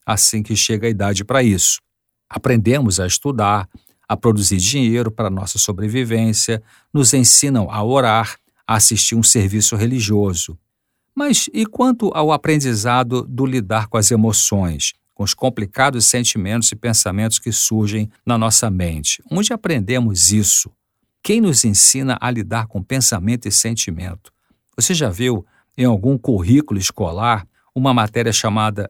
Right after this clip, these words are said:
Lidando com Sentimentos, ou então Como Administrar Suas Emoções? Eu nunca vi. Um exemplo de nervosismo pode ser o de um pai explosivo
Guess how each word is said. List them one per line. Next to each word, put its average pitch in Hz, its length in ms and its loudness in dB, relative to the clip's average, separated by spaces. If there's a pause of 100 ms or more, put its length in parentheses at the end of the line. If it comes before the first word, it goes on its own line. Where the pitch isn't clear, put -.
(120)
Lidando 180 500 4
com 139 140 -2
Sentimentos, 123 840 -2 (220)
ou 123 100 2
então 151 320 0 (200)
Como 202 260 6
Administrar 131 540 0
Suas 104 200 -2
Emoções? 110 760 -2 (360)
Eu 151 140 -2
nunca 104 260 -4
vi. 80 320 -8 (640)
Um 131 100 2
exemplo 117 680 2 (240)
de 117 140 0
nervosismo 117 720 2
pode 113 260 0
ser 127 420 2 (200)
o 117 140 2
de 113 140 0
um 165 100 0
pai 117 320 0
explosivo 110 1120 0